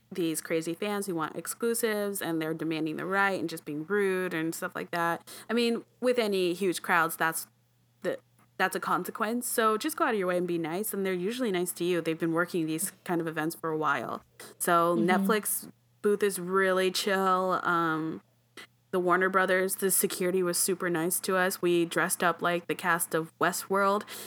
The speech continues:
Speaker 1: and then he tr-, they tried to get us inside, and unfortunately, some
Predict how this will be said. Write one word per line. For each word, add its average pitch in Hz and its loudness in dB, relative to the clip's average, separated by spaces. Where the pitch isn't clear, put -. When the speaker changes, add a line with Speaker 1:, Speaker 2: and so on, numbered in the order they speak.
Speaker 1:
and 190 2
then 185 4
he 202 0
tr-, - -2
they 190 0
tried 185 2
to 185 2
get 170 0
us 185 0
inside, 180 2
and 185 4
unfortunately, 190 0
some 180 -2